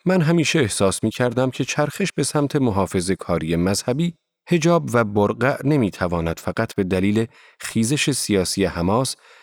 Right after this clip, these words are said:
در دهه‌های هشتاد و نود باشد. فکر می‌کنم تا حدی واکنشی است به این واقعیت که می‌دانید همیشه آدم‌هایی به شما چشم دوختند.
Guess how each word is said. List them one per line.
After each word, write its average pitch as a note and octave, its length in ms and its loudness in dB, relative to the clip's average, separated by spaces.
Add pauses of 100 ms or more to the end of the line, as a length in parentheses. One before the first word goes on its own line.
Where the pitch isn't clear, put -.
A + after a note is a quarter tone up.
(200)
در F2 120 0
دهه‌های B2+ 520 0
هشتاد F#2+ 480 -2
و F#2+ 80 2
نود F#2+ 380 0
باشد. - 460 -10 (840)
فکر - 300 -2
می‌کنم D#3+ 320 2
تا C3 160 0
حدی A2+ 320 0
واکنشی G#2 640 0
است - 180 -6
به A2 80 -2
این A2 160 2
واقعیت C#3+ 540 0
که D#3 120 -2
می‌دانید A2 500 2
همیشه G2+ 400 0
آدم‌هایی F2+ 540 0
به F2+ 80 -2
شما E2 320 -2
چشم - 520 -8
دوختند. - 640 -18